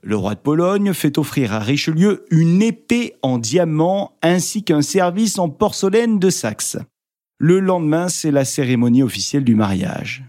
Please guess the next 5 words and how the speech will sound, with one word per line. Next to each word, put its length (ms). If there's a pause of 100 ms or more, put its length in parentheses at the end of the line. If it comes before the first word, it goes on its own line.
(120)
Une 180
cérémonie 760
toujours 360
par 200
procuration. 840